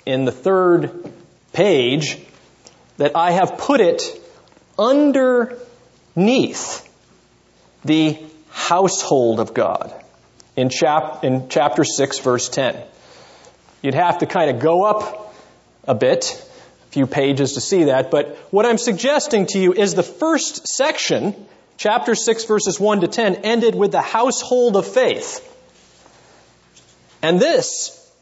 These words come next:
section, 'cause there is kind of an end of the section before the last two verses, seventeen and eighteen, ends with "upon the Israel of God." So I'm suggesting to you that the Israel of God is parallel to the household of faith. Therefore,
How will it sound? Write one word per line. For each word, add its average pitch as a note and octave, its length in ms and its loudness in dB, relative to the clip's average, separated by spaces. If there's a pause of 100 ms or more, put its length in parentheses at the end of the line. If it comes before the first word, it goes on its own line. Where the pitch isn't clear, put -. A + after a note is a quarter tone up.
section, F#3+ 540 0
'cause A3 180 0
there G3+ 140 2
is B3+ 240 0
kind A3+ 240 0
of F3 80 2
an E3 80 2
end G#3 260 -2
of F#3 60 2
the D#3 80 0
section A3+ 420 -2
before G3 320 0
the C#3+ 80 2
last F3+ 480 0
two G3 180 0
verses, C#3+ 480 -2
seventeen D#3 400 0
and C#3 100 0
eighteen, C3 420 -2 (200)
ends G3 220 2
with F3+ 140 4
"upon G3+ 320 2
the D#3+ 180 0
Israel F3+ 400 2
of A#2 100 0
God." D#3 400 0 (680)
So - 100 -2
I'm E3+ 60 4
suggesting G3 580 2
to - 140 0
you F#3+ 60 6
that E3 120 2
the E3 180 -2
Israel A3 360 2
of D3+ 80 -4
God G#3 300 0
is - 100 -4
parallel F#3+ 480 0
to E3 80 -8
the B2+ 80 -4
household F#3+ 480 -2
of C#3 80 -2
faith. A#3+ 440 0 (1200)
Therefore, F#3+ 640 2